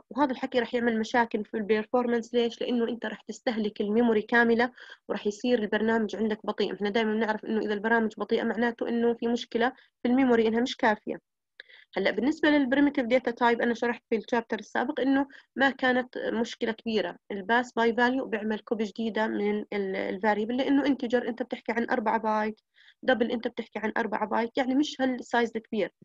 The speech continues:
لما تصير تحكي عن array فيها ألف element وكل element أربعة بايت، أنت بتحكي عن أربعة آلاف بايت، يعني ما في داعي أنسخهم عشان أطبعهم، خليني أتعامل مع الarray الأصلية.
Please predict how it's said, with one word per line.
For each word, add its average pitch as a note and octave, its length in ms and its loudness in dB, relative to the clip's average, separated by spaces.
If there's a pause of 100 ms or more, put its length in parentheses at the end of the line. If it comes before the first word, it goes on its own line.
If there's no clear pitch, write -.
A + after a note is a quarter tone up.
لما G3+ 200 -4
تصير C4+ 240 -2
تحكي - 360 -4
عن G3+ 80 0
array A#3 420 4
فيها G3 260 -2
ألف C4 140 2
element A3 400 -2 (380)
وكل A3 360 -4
element A#3 360 0
أربعة G#3 300 -2
بايت، A3+ 400 0
أنت G#3+ 120 -6
بتحكي - 420 -8
عن G3 180 -4
أربعة A#3 240 -4 (100)
آلاف A3 180 -4 (140)
بايت، A#3 240 -2 (640)
يعني F#3+ 160 -2
ما C4+ 180 0
في D4+ 100 -4
داعي C#4 300 2
أنسخهم B3 400 -2
عشان A#3+ 200 0
أطبعهم، B3+ 420 -2
خليني C4 360 2
أتعامل B3 380 0
مع A#3+ 80 -2
الarray B3 260 -2
الأصلية. C#4+ 560 -2